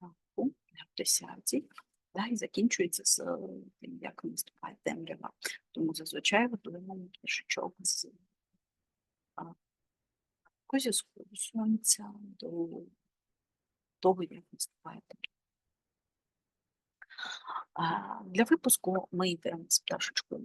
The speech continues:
на вільний простір, там, де ви зможете її підняти, якщо пташка не полетіла, перепорхнула і сіла на землю. Тобто це стадіон, це луг, це галявина, відкрита місцевість.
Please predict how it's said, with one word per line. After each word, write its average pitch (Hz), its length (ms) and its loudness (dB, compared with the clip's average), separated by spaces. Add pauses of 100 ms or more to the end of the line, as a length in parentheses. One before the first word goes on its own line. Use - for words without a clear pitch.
на 170 180 4
вільний 156 360 -6
простір, 226 460 4 (100)
там, 214 240 8
де 196 100 8
ви 180 160 6
зможете 170 560 -4
її 160 280 -14
підняти, 196 600 -4
якщо 156 520 2
пташка - 480 -4 (180)
не 170 120 0
полетіла, 214 580 6
перепорхнула 196 1160 2
і - 60 -20
сіла 170 560 6
на - 160 -14
землю. - 380 -2 (720)
Тобто - 280 -2
це 269 140 10
стадіон, 233 600 10
це 185 140 8
луг, 196 280 10
це - 240 2
галявина, 175 720 2
відкрита 170 520 0
місцевість. - 880 -2